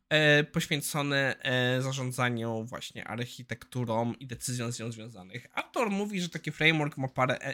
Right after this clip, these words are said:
ile po-, rzeczy. Po pierwsze, dobre zrozumienie, jak są te decyzje podejmowane i kto kiedy podejmuje, pomaga z-, pod-, e, łatwiej rozpoznać, k-, kiedy kto powinien być tu po pierwsze uwzględniony.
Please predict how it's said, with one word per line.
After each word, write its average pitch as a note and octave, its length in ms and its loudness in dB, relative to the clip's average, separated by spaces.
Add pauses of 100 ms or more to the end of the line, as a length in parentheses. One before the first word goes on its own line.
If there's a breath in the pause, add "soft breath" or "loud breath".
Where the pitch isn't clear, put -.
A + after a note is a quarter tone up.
ile C#3 260 4
po-, C#3+ 300 -4
rzeczy. B2 280 -2
Po E3 140 -8
pierwsze, G#3+ 420 4 (560 loud breath)
dobre A#3 360 2
zrozumienie, G3 460 4
jak F#3+ 160 8
są F#3 100 2
te F3+ 120 -4
decyzje E3+ 400 0
podejmowane C#3+ 880 2
i D3 140 -8
kto D3+ 340 0
kiedy C#3 260 -2
podejmuje, C#3+ 600 0
pomaga C3+ 640 0
z-, C#3 360 -8
pod-, D3 220 -2
e, F#2+ 40 -4 (320)
łatwiej D3 420 2
rozpoznać, C3 560 -4
k-, - 60 -20 (240)
kiedy D3 200 -2
kto - 160 -12
powinien C3 340 -8
być B2+ 100 -18
tu - 120 -20
po - 80 -20
pierwsze B2+ 300 -4
uwzględniony. C3+ 800 -2